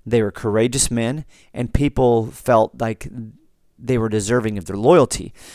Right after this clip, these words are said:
So he would have had a kin-based support and, uh, part of his people who were loyal to him by virtue of the position that he had within the Kingdom of Scotland.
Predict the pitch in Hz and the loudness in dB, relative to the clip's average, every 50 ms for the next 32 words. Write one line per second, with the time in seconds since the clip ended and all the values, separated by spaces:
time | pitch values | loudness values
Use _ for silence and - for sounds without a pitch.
0 | - - - - 127 113 131 151 147 139 120 107 127 127 117 110 104 101 - - | -4 0 2 2 4 4 4 4 4 4 2 0 -2 -2 -2 -4 -4 -6 -10 -18
1 | - - _ _ _ _ _ _ _ _ _ - 117 - - - - 180 202 202 | -20 -20 _ _ _ _ _ _ _ _ _ -8 -8 -6 -6 -2 0 0 0 0
2 | 165 135 123 117 - - - 123 - - - 120 110 110 - - - 131 135 143 | 0 0 0 0 0 0 0 0 0 -2 -2 -2 -4 -4 -6 -8 -8 -6 -4 -2
3 | 147 143 135 127 123 117 104 - - _ _ _ _ _ _ _ _ _ _ _ | 0 0 0 -2 -2 -4 -6 -8 -12 _ _ _ _ _ _ _ _ _ _ _
4 | _ _ _ - _ _ 226 _ _ _ _ _ _ 269 254 _ _ _ _ - | _ _ _ -20 _ _ -20 _ _ _ _ _ _ -20 -20 _ _ _ _ -6
5 | 123 113 110 - - - 143 143 135 123 104 104 123 135 131 123 110 - - - | -6 -4 -6 -6 -2 0 2 4 2 2 0 0 2 2 2 2 0 -2 -4 -2
6 | 143 127 131 117 123 117 104 107 123 123 117 110 - 107 113 113 110 101 107 107 | -2 0 0 0 0 0 2 2 4 4 2 2 0 -4 -4 -4 -2 -2 -2 0
7 | 98 113 110 - - 110 101 92 - 95 95 113 117 - - 98 78 101 104 110 | 0 -2 -2 -2 -4 -6 -6 -6 -6 -4 -4 -4 -4 -4 -6 -8 -6 -4 -4 -4
8 | 98 90 107 110 104 101 101 92 87 - - - _ - - 117 113 - 127 117 | -4 -2 -2 -2 0 0 -2 -2 -6 -12 -20 -20 _ -6 -4 -2 0 0 0 0
9 | 104 95 - - 104 95 87 87 - - - - 123 123 127 78 67 - - | -2 -4 -8 -8 -8 -8 -8 -6 -6 -2 2 4 4 4 4 2 -2 -8 -14